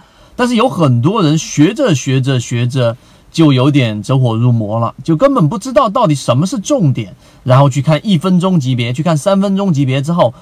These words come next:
操作起来最后还是一塌糊涂。那么我们今天就拿其中的一个点来告诉给大家。其近期啊，我们先说一说摩恩电器。摩恩电器从我们十二月三十号公布自选板块到十，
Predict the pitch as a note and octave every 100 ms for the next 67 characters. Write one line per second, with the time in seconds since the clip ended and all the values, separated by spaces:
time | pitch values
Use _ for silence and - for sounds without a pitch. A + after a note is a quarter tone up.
0 | - - - F3 F3+ F#3 C#3 - A#2 G#2+
1 | A2+ D3+ C#3+ G#2+ A#2+ - C3+ G#2+ - A2
2 | A2 A#2 A2 G2+ - - - - A3+ A3
3 | E3+ A2+ C3 E3 E3+ F#3 C3 B2 - D3
4 | F3+ D#3+ B2 E3 C4 C3 A2+ - - _
5 | A#2+ B2 D3 C#3+ C3 A2 A2+ G#2+ G#2+ G2+
6 | G2+ _ _ - F3 C4+ F3+ C3+ D3 C#3
7 | D#3+ _ A2 A2 G#2+ B2+ F3 D#3+ F#3 F3+
8 | D#3 D3+ C#3+ E3 B2 B2 C3+ D3 D3+ B2
9 | - G#2+ _ _ _ _ D3+ G#3 B3 C4
10 | G#3+ A3+ E3+ - D3+ E3+ C3 B2+ D3 D#3+
11 | E3 D#3+ C3+ D3 D#3 C3 C3+ B2+ D3 D#3
12 | D3 C#3 C#3+ A#2 G#2 - D#3+ A2+ - _
13 | _ E3+ C#3 B2+ - B2+ C3+ D3+